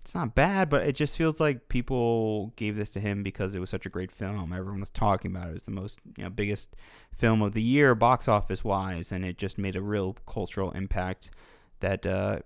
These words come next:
yeah, he was the mastermind behind it all, so he deserves the Best Director award. And, uh, I, I love some of his later films, so I don't know what that says. I think that says maybe it's just the bad script for me.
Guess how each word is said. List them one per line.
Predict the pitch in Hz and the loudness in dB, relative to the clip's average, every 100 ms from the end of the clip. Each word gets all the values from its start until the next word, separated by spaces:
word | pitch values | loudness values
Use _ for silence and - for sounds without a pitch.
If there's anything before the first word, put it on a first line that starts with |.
| _ | _
yeah, | 127 | -2
he | 113 110 | 0 2
was | 110 107 | 0 2
the | 110 107 110 | 2 4 2
mastermind | 113 117 - 120 113 113 | 2 2 0 2 2 2
behind | 113 104 110 | 0 2 2
it | 107 | 2
all, | 107 98 | 2 2
so | - | -2
he | 95 101 | -4 -4
deserves | 101 113 101 95 - | -4 -4 -4 -6 -8
the | - 95 | -6 -6
Best | - 110 - | -6 -10 -8
Director | - - - - | -8 -8 -6 -6
award. | - - 110 - - - - | -6 -8 -10 -12 -18 -20 -2
And, | 113 110 107 - - | 2 4 2 -4 -6
uh, | 123 | -2
I, | 120 139 156 | 4 6 8
I | 139 | 8
love | 135 139 165 | 8 10 8
some | 147 151 143 | 6 4 6
of | |
his | 135 120 | 4 4
later | 117 135 107 | 4 4 4
films, | 107 92 101 - | 2 2 -2 -2
so | 90 90 107 - - - - _ _ | -2 -2 -4 -12 -20 -20 -20 _ _
I | 113 | -4
don't | 107 113 | 0 0
know | 107 | 0
what | 107 | -2
that | 107 - | -6 -4
says. | 107 95 - | -4 -4 -10
I | |
think | - 107 | -8 -6
that | - - | -6 -6
says | - 101 | -6 -4
maybe | 113 101 101 | -4 -4 -6
it's | 104 - | -8 -12
just | - - - | -8 -6 -6
the | |
bad | 98 107 101 | -8 -8 -8
script | - - - | -6 -6 -6
for | - | -10
me. | - | -10